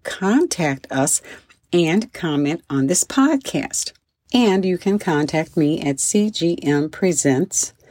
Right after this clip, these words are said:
at gmail dot com. That's C G M P R E S E N T S at gmail dot com, and I will share my resource for the daily confessions that I do.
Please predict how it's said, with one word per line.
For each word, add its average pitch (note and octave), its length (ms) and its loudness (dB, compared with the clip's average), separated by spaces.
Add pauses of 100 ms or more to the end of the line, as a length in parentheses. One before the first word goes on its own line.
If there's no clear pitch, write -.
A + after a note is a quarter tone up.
(300)
at D3+ 160 2
gmail D#3 440 0
dot E3+ 300 0
com. C#3+ 580 -2
That's D3 360 0
C F#3+ 380 0
G E3+ 320 -2
M D3 400 0 (220)
P D#3 260 0
R D#3 240 2
E D3 300 0 (420)
S - 240 2
E A3 160 0
N F3 320 2
T - 260 -4
S - 380 0 (340)
at E3+ 140 2
gmail D#3+ 680 0
dot D3+ 280 -2
com, C3+ 380 -2
and E3 220 -2
I D3 220 -2
will D#3 280 0
share C#3 580 0 (280)
my G3 280 2
resource D3+ 840 0 (300)
for D#3 560 2 (200)
the E3 100 2
daily C#3+ 640 2
confessions - 920 -4
that D#3 140 -2
I F3 200 2
do. - 180 -6